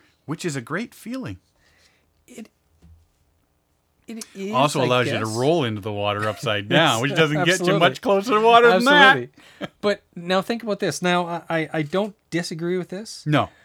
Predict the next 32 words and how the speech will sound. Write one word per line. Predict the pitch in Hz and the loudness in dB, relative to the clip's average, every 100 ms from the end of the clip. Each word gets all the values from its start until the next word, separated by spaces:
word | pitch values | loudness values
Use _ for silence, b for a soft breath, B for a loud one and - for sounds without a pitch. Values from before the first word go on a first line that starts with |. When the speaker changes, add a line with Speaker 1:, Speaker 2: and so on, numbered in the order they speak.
| b 147 | b -16
Speaker 1:
no. | 147 | -4
Speaker 2:
But | 165 147 - - - _ _ _ _ _ - | 0 0 -2 -16 -20 _ _ _ _ _ -8
I've | 151 180 190 175 | -4 -4 -4 -8
had | - - 170 170 151 | -18 -10 -8 -8 -10
to, | - 156 139 - | -6 -6 -6 -8
oftentimes, | 139 170 - 156 143 131 131 131 131 | -8 -8 -8 -8 -6 -4 -6 -8 -10
if | 139 139 | -10 -8
I'm | 143 135 | -6 -8
coming | - 143 135 | -8 -8 -6
up | 131 - | -8 -10
to | - 139 131 | -14 -10 -8
a | 123 | -8
little | 135 | -10
bit | 127 135 | -10 -10
of | 123 | -10
a | 113 107 | -10 -12
swift | - - 135 139 135 | -14 -12 -10 -10 -10
water | 123 127 131 127 | -8 -6 -6 -6
and | 123 120 b b b | -8 -10 b b b
I | 131 | -10
stand | 143 - 147 135 | -10 -8 -6 -4
up | 139 | -6
in | 156 | -6
the | 165 | -12
canoe | 156 131 147 | -8 -6 -4
and | 139 | -6
take | 147 147 | -8 -8
a | 139 | -6
look, | 127 - | -6 -8
it's | 143 143 | -10 -10
like, | 147 - _ _ - | -12 -14 _ _ -16
"Oh, | 233 240 | -12 -10